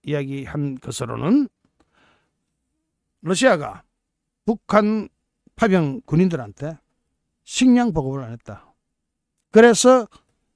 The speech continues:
북한 병사들은 "우리한테 왜 식량 보급을 안 하냐?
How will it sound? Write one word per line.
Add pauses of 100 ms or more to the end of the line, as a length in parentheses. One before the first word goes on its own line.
(140)
북한
병사들은 (1300)
"우리한테
왜
식량
보급을
안
하냐?